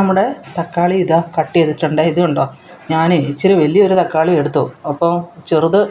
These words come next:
ആണെങ്കിൽ രണ്ടെണ്ണം എടുക്കണമല്ലോ എന്ന് ഓർത്താ വലുതൊരെണ്ണം എടുത്തത്. അപ്പോൾ അത് അതിൻ്റെ ഉള്ളിൽ കേടുവാണ്. അപ്പോൾ പിന്നെയും ചെറുത് തന്നെ എടുക്കേണ്ടി വന്നു.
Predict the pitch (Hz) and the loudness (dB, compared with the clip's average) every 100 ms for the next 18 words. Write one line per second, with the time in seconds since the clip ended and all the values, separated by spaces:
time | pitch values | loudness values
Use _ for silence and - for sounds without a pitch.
0 | - - - 190 190 190 185 165 190 185 | -6 -20 -6 -2 0 0 0 0 0 0
1 | 170 170 170 170 160 156 147 139 151 151 | 0 0 0 2 0 0 -2 0 0 0
2 | 131 131 127 - - 151 139 180 - 160 | -2 -4 -6 -8 -2 -2 -2 -4 -4 -6
3 | 170 147 139 143 131 139 139 - - - | -4 -2 0 -2 -2 -2 -2 -4 -14 -20
4 | - - 165 190 208 202 214 208 185 185 | -20 -12 -2 0 0 0 0 0 0 0
5 | 180 175 156 156 156 151 147 | 0 0 -4 -4 0 0 2